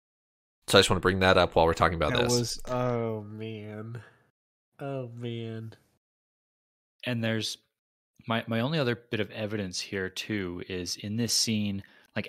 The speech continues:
Speaker 3: as this is happening, the Stormfather, like, interjects and says, "No, something is wrong." And then, like, it happens. So, I don't know what the Stormfa-, the Stormfather, again, seems to know what, what just happened, but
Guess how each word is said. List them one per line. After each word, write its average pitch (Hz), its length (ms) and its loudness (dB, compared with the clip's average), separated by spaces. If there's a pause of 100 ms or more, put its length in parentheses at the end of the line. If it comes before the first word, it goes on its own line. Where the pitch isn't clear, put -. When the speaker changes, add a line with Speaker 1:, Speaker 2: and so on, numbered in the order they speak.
Speaker 3:
as 117 260 0
this 117 220 0
is 107 140 0
happening, 101 480 -2
the 92 80 -8
Stormfather, 110 800 2
like, 98 220 -2
interjects 101 500 -2
and 98 100 -8
says, 98 420 0 (360)
"No, 107 380 2
something 117 420 2
is 92 140 -2
wrong." 92 520 0 (640)
And 110 200 -2
then, 113 240 2
like, 104 280 0
it 104 120 -4
happens. - 680 -4 (640)
So, 95 580 0 (640)
I 110 60 0
don't 120 80 0
know 123 140 4
what 120 560 2
the 117 60 -2
Stormfa-, 113 520 0
the 113 60 -4
Stormfather, 104 600 0
again, 90 500 -6
seems 90 340 -8
to - 100 -8
know 87 400 -8 (260)
what, 90 220 -6 (140)
what 90 160 -6
just - 200 -6
happened, 87 440 -6
but 90 220 -8